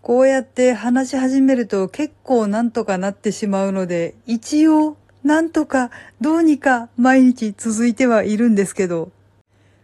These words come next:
そろそろ本格的にやばくなってきたかもしれません。最近ちょっと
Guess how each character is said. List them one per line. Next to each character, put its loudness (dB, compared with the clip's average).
そ -6
ろ -2
そ 0
ろ 2
本 -6
格 -8
的 -4
に 0
や 2
ば 0
く -2
な 0
っ -6
て -10
き -18
た -2
か 0
も 2
し -8
れ -2
ま -6
せ -2
ん。 -10
最 -8
近 2
ち -2
ょ 0
っ -4
と 0